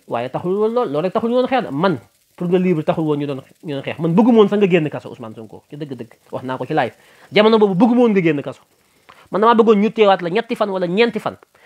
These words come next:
Ndax buñ la teewaatoon ñeenti fan, boo, boo defaatoon ñeenti fan ci kaso bi rek, Macky Sall abal ñu. Man loolu moo nekkoon sama xeex, parce que man damaa xam Macky Sall. La ma ko doon bañ tey moo ñu dal.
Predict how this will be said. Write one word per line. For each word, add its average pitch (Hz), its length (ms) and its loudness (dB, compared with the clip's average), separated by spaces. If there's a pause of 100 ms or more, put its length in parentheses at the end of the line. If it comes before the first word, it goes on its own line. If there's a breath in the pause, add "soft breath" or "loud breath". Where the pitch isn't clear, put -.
(120)
Ndax 190 160 -2
buñ 226 180 -2
la 269 80 2
teewaatoon 240 420 4
ñeenti 247 240 0
fan, 208 160 -2
boo, 226 120 0
boo 233 240 -2
defaatoon 240 360 0
ñeenti 247 240 0
fan 220 160 -4
ci 202 60 -8
kaso 185 180 -4
bi 160 60 -4
rek, 160 100 -4
Macky 185 180 -4
Sall 170 180 0
abal 147 220 -2
ñu. 104 80 -12 (240)
Man 151 160 -4
loolu 240 160 2
moo 240 120 4
nekkoon 208 240 -2
sama 160 180 -6
xeex, 127 200 -10
parce 240 120 -6
que 262 60 -14
man 247 100 -10
damaa 247 240 0
xam 254 300 0
Macky 185 180 -8
Sall. 87 220 -14 (400)
La 226 120 2
ma 269 100 -2
ko 254 60 2
doon 240 160 2
bañ 202 160 0
tey 180 140 0
moo 160 140 -2
ñu 151 80 -4
dal. 107 140 -10